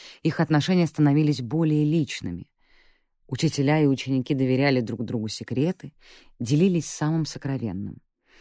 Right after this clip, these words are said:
Одинокая сиротка из Греции вызывала у Клариссы умиление и, пожалуй, интерес,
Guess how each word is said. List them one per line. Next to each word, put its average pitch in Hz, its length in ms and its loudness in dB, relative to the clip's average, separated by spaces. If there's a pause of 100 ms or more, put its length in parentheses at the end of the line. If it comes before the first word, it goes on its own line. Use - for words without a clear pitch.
(360)
Одинокая 190 480 6
сиротка 190 420 0
из 147 100 2
Греции 156 440 4
вызывала 147 480 2
у 151 60 0
Клариссы 147 480 0
умиление 143 680 2 (340)
и, 135 80 -4
пожалуй, 156 460 2
интерес, 143 760 -2